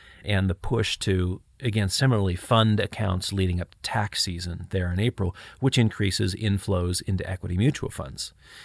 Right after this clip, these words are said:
And we're not really seeing traffic into mutual funds as much as we are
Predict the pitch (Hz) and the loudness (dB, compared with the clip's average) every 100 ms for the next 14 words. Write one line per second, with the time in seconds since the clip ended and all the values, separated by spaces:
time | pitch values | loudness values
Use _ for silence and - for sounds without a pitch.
0 | - - - - 110 - 135 139 196 196 | -20 -20 -10 -2 -2 0 2 6 6 6
1 | 190 127 113 - 127 127 123 117 104 - | 6 6 4 2 4 4 4 4 2 0
2 | - 98 104 - 110 - - 110 104 110 | 2 4 4 2 0 0 -8 -2 2 2
3 | - 117 98 92 87 87 - _ _ _ | 0 0 0 0 0 -4 -8 _ _ _
4 | _ _ 117 262 240 - - - 76 62 | _ _ 2 2 0 0 0 -2 -8 -8
5 | 65 - - - 113 120 135 170 123 135 | -12 -10 -8 0 2 4 2 0 0 0
6 | 120 107 101 98 | 2 2 2 -2